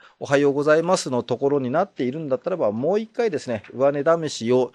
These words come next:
してくれる期待値がある。まあ、そうしたところでちょっとドル円の動きもですね、横睨みをしていただいて、まあ、お取り組みしていただければと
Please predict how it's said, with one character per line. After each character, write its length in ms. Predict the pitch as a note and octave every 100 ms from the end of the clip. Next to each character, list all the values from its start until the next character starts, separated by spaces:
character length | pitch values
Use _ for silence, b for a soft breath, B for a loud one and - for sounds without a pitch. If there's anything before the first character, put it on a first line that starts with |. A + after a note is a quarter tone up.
| b
し 140 | b -
て 160 | F3+
く 140 | E3+ E3+
れ 100 | E3+
る 140 | D3+
期 120 | -
待 160 | G3 F3
値 120 | -
が 80 | A#2+
あ 60 | B2+
る。 60 |
ま 100 | A2+
あ、 40 | C3
そ 140 | -
う 20 |
し 60 | E3+
た 80 | F3
と 80 | G3
こ 60 |
ろ 40 | E3
で 40 |
ち 20 |
ょ 20 |
っ 20 | D#3
と 80 | G#2
ド 200 | A#2+ B2+
ル 140 | D#3+
円 160 | F#3 G3
の 160 | G3+
動 100 | G3
き 100 | F#3
も 100 | G3
で 80 | A2
す 80 | G2+
ね、 140 | F#3 B B
横 280 | A#2 B2 C3+
睨 400 | B2 B2+ B2 A#2
み 120 | A2+
を 80 | G#2+
し 80 | -
て 120 | D#3+
い 80 | D3
た 100 | D3
だ 100 | C#3
い 80 | C3
て、 200 | C#3+ A#2
ま 100 | A#2
あ、 40 |
お 120 | G2
取 160 | G2 G#2+
り 60 | G2
組 160 | F#2+
み 40 | F#2
し 60 |
て 80 | -
い 60 | A#2+
た 100 | A#2
だ 80 |
け 80 | A2+
れ 80 | G#2+
ば 120 | E2+
と 100 | -